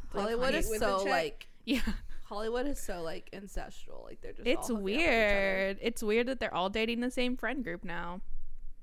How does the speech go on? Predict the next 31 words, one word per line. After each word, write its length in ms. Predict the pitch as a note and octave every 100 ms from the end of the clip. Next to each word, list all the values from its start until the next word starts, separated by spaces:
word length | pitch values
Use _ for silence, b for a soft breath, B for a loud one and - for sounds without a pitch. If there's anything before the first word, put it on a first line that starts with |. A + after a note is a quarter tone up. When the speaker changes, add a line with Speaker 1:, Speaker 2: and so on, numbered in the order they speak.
| - B B B B
Speaker 2:
Ugh, 100 | A#3
Speaker 1:
And 300 | A#3 C4 C4+
Speaker 2:
so 360 | G#3+ A#3 A3+ A3+
obviously 460 | G#3 G#3+ G#3+ B3
for 120 | A#3 G#3+
P 220 | C4 G3+
R 100 | F#3+
and 80 | G3+
just 180 | G3
for, 140 | - G#3+
it 180 | B3+ C4
might 160 | C4+ D4
not 140 | E4+
even 180 | F4+ F4+
be 140 | A#3+
for 160 | A3+ A#3
P 120 | B3+
R. 140 | D4 -
They 100 | A#3
literally 320 | A3 A3+ C4
just 180 | C4 C#4+
want 140 | A#3+ A3+
attention. 640 | - G#3+ G3+ G3 D#3+ G#3+
Speaker 3:
Yeah. 220 | E3+ D#3+ D3+
Speaker 1:
Mm-hmm. 680 | G3+ G#3+ G#3+ F#3+ F#3+ G3 G#3+
Speaker 2:
Like, 140 | -
those 160 | G#3+ -
girls 280 | A3 A3
just 200 | B3+ A3+
need 320 | G#3+ G#3+ G3+ G3
attention. 720 | G3+ G3+ F#3+ - D#3 -